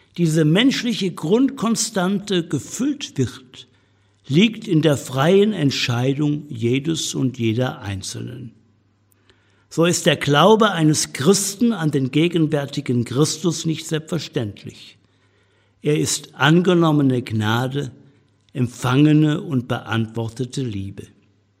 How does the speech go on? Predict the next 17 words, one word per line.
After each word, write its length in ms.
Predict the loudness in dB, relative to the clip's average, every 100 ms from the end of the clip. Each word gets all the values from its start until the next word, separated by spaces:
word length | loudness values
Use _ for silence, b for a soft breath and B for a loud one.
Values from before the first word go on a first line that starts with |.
| _ _ _ _ _ _ _ _ _ _ _ _
In 180 | -2 0
dieser 360 | 4 4 4 2
Gemengelage 1000 | 4 6 6 6 6 6 6 4 2 0
gilt 400 | 2 2 2 0
es 160 | -6
nun, 260 | -4 -4 -2
den 260 | -2 -2 -2
Weg 320 | -4 -6 -8
weiterzugehen. 1000 | -6 -6 -8 -10 -12 -10 -10 -10 -14 -18 _ _ _ _ _ _ _ _ _ _ -2
Es 160 | 0
ist 240 | 0 0 2
wichtig 460 | 4 2 -2 0
und 260 | 2 0 2
wertvoll, 580 | 0 0 -2 -4 -2 0
dass 320 | -2 -4 -4
suchende 560 | -2 -2 -2 -4 0
Menschen 880 | 0 0 0 -4 -6 -8 -8 -10 b